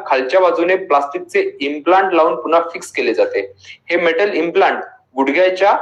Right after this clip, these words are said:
सांध्याचा नैसर्गिक आकार आणि गुडघ्यामध्ये होणाऱ्या मुवमेंटची हुबेहूब नक्कल करतात. त्यानंतर या मेटलला स्टेपलरच्या साहाय्याने हाडांमध्ये फिक्स केलं जातं. अनेकदा बरेचसे डॉक्टर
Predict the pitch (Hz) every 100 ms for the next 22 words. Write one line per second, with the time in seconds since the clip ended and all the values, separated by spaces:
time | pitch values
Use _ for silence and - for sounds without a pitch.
0 | - - _ - 135 143 180 185 202 165
1 | 151 151 190 220 208 143 143 185 202 -
2 | 143 170 156 139 175 185 185 180 160 165
3 | 185 170 151 170 175 185 175 139 147 196
4 | 151 143 - 196 180 120 - - - _
5 | _ _ - 160 185 180 185 190 175 170
6 | 185 180 190 - - 165 190 214 226 214
7 | 185 170 180 185 151 147 165 180 180 -
8 | - - 127 - 92 - - _ _ _
9 | _ _ _ _ _ _ - 131 170 -
10 | 196 - - - _ - 202 208 233 208
11 | - 196